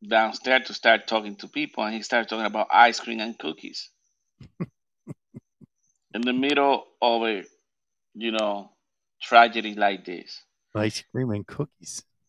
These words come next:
Speaker 1: Yes, yes. <laughs>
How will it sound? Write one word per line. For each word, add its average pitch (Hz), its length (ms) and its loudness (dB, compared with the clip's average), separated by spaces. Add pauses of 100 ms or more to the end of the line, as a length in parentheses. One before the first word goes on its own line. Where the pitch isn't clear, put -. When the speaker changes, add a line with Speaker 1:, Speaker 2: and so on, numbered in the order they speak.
(140)
Speaker 1:
Yes, - 460 -8 (420)
yes. - 460 -10 (180)
<laughs> - 480 -20